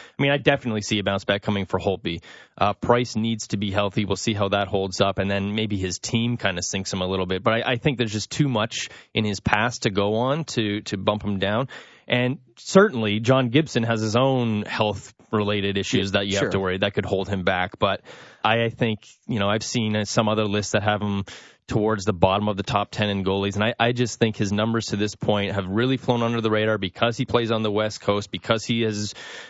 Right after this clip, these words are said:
Speaker 1: dealt with some injuries. But definitely I agree with you that at this time next year, we could be talking about him as the number one goalie in, in the world.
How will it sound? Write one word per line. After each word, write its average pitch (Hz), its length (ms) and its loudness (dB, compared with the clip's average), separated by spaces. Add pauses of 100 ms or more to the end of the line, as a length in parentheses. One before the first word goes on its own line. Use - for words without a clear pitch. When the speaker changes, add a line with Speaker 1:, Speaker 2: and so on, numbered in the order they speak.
Speaker 1:
dealt 107 160 2
with 104 140 -2
some 101 160 -2
injuries. 98 500 -2
But 98 300 0
definitely 117 480 0
I 104 80 0 (100)
agree 104 220 0
with 98 180 -4
you 95 160 0
that 95 220 0 (160)
at - 100 -6
this 127 160 0
time 120 220 4
next 113 320 -2
year, 101 160 0
we 98 100 -2
could 98 140 -4
be 98 80 -2
talking 98 320 0
about 92 180 0
him 95 160 -2
as 92 180 -2
the 98 120 -2
number 98 240 0
one 95 200 0
goalie 90 400 0
in, 90 260 -4
in 90 120 -4
the 85 80 -4
world. 76 380 -8